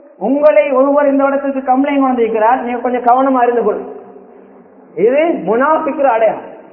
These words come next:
இது பாவம், இது பாவம், அநியாயம், இது அமானிதம்.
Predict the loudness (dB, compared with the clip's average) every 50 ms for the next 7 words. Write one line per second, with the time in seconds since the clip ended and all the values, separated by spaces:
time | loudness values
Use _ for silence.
0 | -20 -20 -20 -20 -20 -12 -8 -2 -2 -2 0 2 2 2 4 4 2 2 0 -2
1 | -8 -14 -18 -18 -20 -20 -20 -20 -20 -20 _ _ _ -20 _ -20 -18 -12 -6 -4
2 | -4 -2 0 0 2 2 4 2 2 0 -2 -6 -6 -6 -4 -2 0 0 0 0
3 | -2 -4 -8 -12 -14 -14 -18 -20 -20 -20 -20 -20 -20 -20 -20 -20 -10 -2 0 0
4 | 0 2 2 2 2 2 4 2 4 2 2 0